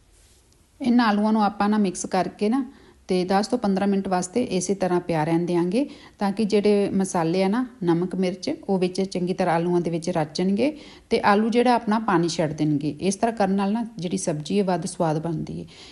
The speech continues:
ਇਹ ਆਪਾਂ ਸਰੋਂ ਦਾ ਤੇਲ ਪਹਿਲਾਂ ਹੀ ਗਰਮ ਹੋਣ ਵਾਸਤੇ ਰੱਖਿਆ ਸੀ। ਇਸ ਦੇ ਵਿੱਚ ਨਾ ਇੱਕ ਚਮਚ ਆਪਾਂ ਜੀਰੇ ਦਾ ਪਾ ਦਿੱਤਾ ਹੈ ਤੇ ਇਹਨੂੰ ਤਿੜਕਣ ਦਿਆਂਗੇ। ਤੇ ਥੋੜ੍ਹੇ ਜਿਹੇ ਆਪਾਂ ਇੱਥੇ ਕੜੀ ਪੱਤਾ ਐਡ ਕੀਤੇ ਨੇ, ਪਰ ਮੇਰੇ ਮੰਮੀ ਕੜੀ ਪੱਤਾ ਬਿਲਕੁਲ ਨਹੀਂ ਸੀ ਪਾਉਂਦੇ, ਸਬਜ਼ੀ ਬਹੁਤ ਹੀ ਸਵਾਦ ਬਣਦੀ ਸੀ।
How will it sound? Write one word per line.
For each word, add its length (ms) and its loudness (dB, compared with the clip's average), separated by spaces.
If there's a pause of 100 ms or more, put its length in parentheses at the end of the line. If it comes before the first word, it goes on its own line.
(200)
ਇਹ 140 4
ਆਪਾਂ 260 0
ਸਰੋਂ 240 0
ਦਾ 100 0
ਤੇਲ 200 -2
ਪਹਿਲਾਂ 280 0
ਹੀ 60 2
ਗਰਮ 240 0
ਹੋਣ 120 4
ਵਾਸਤੇ 260 0
ਰੱਖਿਆ 320 -4
ਸੀ। 160 -4
ਇਸ 220 -4
ਦੇ 120 -4
ਵਿੱਚ 220 -4
ਨਾ 220 -4 (300)
ਇੱਕ 180 -4
ਚਮਚ 300 -2
ਆਪਾਂ 200 -4
ਜੀਰੇ 260 -4
ਦਾ 100 -2
ਪਾ 220 -2
ਦਿੱਤਾ 280 -4
ਹੈ 360 -8 (200)
ਤੇ 120 0
ਇਹਨੂੰ 160 4
ਤਿੜਕਣ 340 0
ਦਿਆਂਗੇ। 420 -2
ਤੇ 120 -12
ਥੋੜ੍ਹੇ 220 2
ਜਿਹੇ 100 2
ਆਪਾਂ 200 -2
ਇੱਥੇ 380 -4 (260)
ਕੜੀ 160 0
ਪੱਤਾ 280 -2
ਐਡ 200 0
ਕੀਤੇ 300 -6
ਨੇ, 140 0 (340)
ਪਰ 400 4
ਮੇਰੇ 200 2
ਮੰਮੀ 240 2
ਕੜੀ 220 0
ਪੱਤਾ 280 0
ਬਿਲਕੁਲ 340 -2
ਨਹੀਂ 100 2
ਸੀ 140 0
ਪਾਉਂਦੇ, 300 2
ਸਬਜ਼ੀ 300 0
ਬਹੁਤ 280 -2
ਹੀ 60 2
ਸਵਾਦ 280 0
ਬਣਦੀ 340 0
ਸੀ। 240 -4